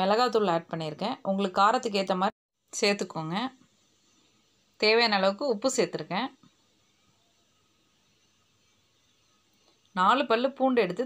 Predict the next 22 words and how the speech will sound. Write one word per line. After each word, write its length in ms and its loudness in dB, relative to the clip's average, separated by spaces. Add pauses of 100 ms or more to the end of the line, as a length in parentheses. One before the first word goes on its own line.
தட்டி 280 0
வச்சிருக்கேன், 440 0
அது 180 -4
சேர்த்துருக்கேன். 500 -4 (2000)
இப்ப 160 -6
அதுல 180 0 (120)
கருவேப்பிலை 380 2 (100)
சேர்த்துக்குவோம். 540 -2 (3250)
ஒரு 100 -6 (120)
கால் 280 2
டீஸ்பூன் 420 0
அளவுக்கு 320 -2 (140)
ஆயில் 280 2
விட்டுக்குவோம். 520 -6 (200)
மசாலா 400 0
எல்லாம் 300 -4
சேர்ந்து 280 0
வர்றதுக்காக 420 -2
தான் 120 -6
அந்த 160 -6
ஆயில் 240 -4
சேர்க்குறோம். 380 -6